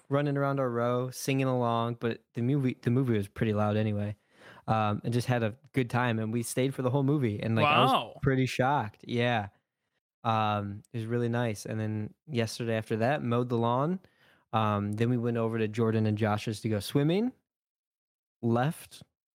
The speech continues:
Speaker 1: finished mowing the lawn, and then it was kind of the end of the night. So it was, like,
Speaker 2: Nice.
Speaker 1: very, very busy, uh, but it was really good. It was a really chill, good social weekend to see a lot of people. So, and it was hot. It was very hot, but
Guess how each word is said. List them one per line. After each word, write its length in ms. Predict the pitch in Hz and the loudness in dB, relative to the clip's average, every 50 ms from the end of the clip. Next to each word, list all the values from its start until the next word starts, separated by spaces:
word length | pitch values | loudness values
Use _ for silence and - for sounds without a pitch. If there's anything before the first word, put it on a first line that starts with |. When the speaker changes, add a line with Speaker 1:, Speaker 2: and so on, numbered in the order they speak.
| _ - - | _ -10 -4
Speaker 1:
finished 280 | - 123 135 139 - 160 | -2 0 0 0 0 0
mowing 240 | 147 143 147 156 | 0 2 2 2
the 80 | 165 160 | 2 2
lawn, 300 | 156 156 160 165 180 180 | 2 2 2 2 2 2
and 100 | 156 131 | 2 2
then 100 | 123 123 | 2 2
it 60 | 127 127 | 2 2
was 220 | 127 127 120 - - - | 0 0 -2 -4 -12 -10
kind 240 | - - 123 131 147 | -4 -2 0 0 0
of 100 | 151 135 | 0 0
the 120 | 131 131 135 | 0 0 2
end 120 | 143 151 | 2 2
of 60 | 156 147 | 2 2
the 60 | 147 | 2
night. 420 | 143 143 160 185 170 - - - - | 2 0 0 -2 -4 -6 -10 -10 -6
So 180 | - 120 110 | -2 0 0
it 20 | 110 | 0
was, 160 | 104 - - | 0 0 0
like, 160 | 120 110 104 - | 0 0 0 -2
Speaker 2:
Nice. 300 | - - - - - _ _ _ _ _ _ _ _ _ _ _ _ _ _ _ _ _ _ - | -8 -16 -18 -18 -20 _ _ _ _ _ _ _ _ _ _ _ _ _ _ _ _ _ _ -16
Speaker 1:
very, 420 | 107 - 135 131 139 156 151 135 | -6 0 2 2 2 2 2 2
very 240 | 110 113 110 104 104 | 2 0 0 -2 -2
busy, 500 | 95 104 107 104 98 107 107 107 110 131 - - | -4 -4 -6 -6 -6 -8 -8 -8 -8 -10 -10 -4
uh, 240 | 131 117 110 107 104 | -2 0 0 0 0
but 120 | 104 113 113 | 0 0 0
it 60 | 110 | 0
was 160 | 107 104 104 | -2 -2 -4
really 320 | 104 104 113 113 110 110 107 | -4 -2 0 0 0 0 -2
good. 520 | 104 113 110 110 113 113 104 110 113 123 - _ | -2 -4 -4 -4 -4 -6 -6 -8 -10 -12 -10 _
It 60 | - | -4
was 100 | 117 110 | -2 -2
a 80 | 110 110 | 0 0
really 240 | 107 113 110 110 104 | 0 2 2 0 0
chill, 580 | - - - 117 110 107 107 107 107 - - _ _ - | -2 -2 0 2 2 2 2 2 0 -2 -4 _ _ 0
good 280 | - 113 110 110 107 | 0 2 2 2 -2
social 460 | - - - 113 110 107 - 110 107 104 | -2 -2 0 0 0 0 0 0 0 2
weekend 400 | 107 107 101 - 107 107 110 107 | 0 0 0 -2 -2 -2 -2 -4
to 60 | - | -6
see 140 | - - 65 | -6 -4 -4
a 40 | 65 | -4
lot 160 | 65 69 - | -2 -4 -4
of 40 | - - | -4 -4
people. 380 | - 113 113 - - - - - _ _ _ - | -4 -4 -2 -4 -6 -6 -8 -12 _ _ _ -8
So, 260 | - - 135 - 123 120 - | -4 -2 0 0 -2 -2 0
and 80 | - 123 | 0 0
it 40 | 127 | 0
was 80 | 123 - | 0 -2
hot. 420 | - - 135 123 - - - - _ _ _ _ _ _ - | -2 -2 -2 -2 -2 -8 -12 -20 _ _ _ _ _ _ -4
It 40 | 123 | -4
was 80 | 113 113 | -2 0
very 240 | - 143 139 123 107 | 0 0 0 0 -2
hot, 160 | 104 - 98 _ _ _ _ _ _ _ - | -4 -6 -10 _ _ _ _ _ _ _ -10
but 160 | 110 - - | -10 -10 -10